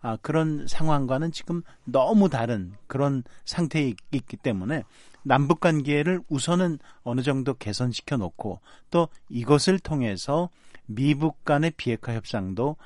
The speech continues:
촉진을 해야 되겠다라는 그런 판단인 것으로 그렇게 전문가들은 보고 있고요. 실제로 한국 정부 당국자들이 그런 말을 하고 있습니다.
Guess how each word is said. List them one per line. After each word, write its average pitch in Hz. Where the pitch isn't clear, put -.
촉진을 -
해야 156
되겠다라는 113
그런 143
판단인 160
것으로 98
그렇게 113
전문가들은 110
보고 123
있고요. 127
실제로 190
한국 131
정부 139
당국자들이 107
그런 110
말을 101
하고 117
있습니다. 90